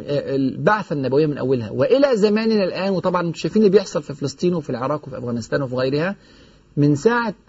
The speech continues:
البداية وإلى زماننا الآن، ولعله إلى يوم القيامة، لأن هناك أحاديث تخبر أن هناك صداما من علامات الساعة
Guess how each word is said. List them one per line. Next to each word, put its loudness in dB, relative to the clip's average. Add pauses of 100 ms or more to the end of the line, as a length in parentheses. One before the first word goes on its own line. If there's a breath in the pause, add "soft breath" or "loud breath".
(120)
البداية 4
وإلى 0
زماننا -2
الآن، -6
ولعله -2
إلى -2
يوم -2
القيامة، -2
لأن -4
هناك -4
أحاديث 0 (440 soft breath)
تخبر 2
أن 0
هناك -2
صداما 0
من -2
علامات -2
الساعة -4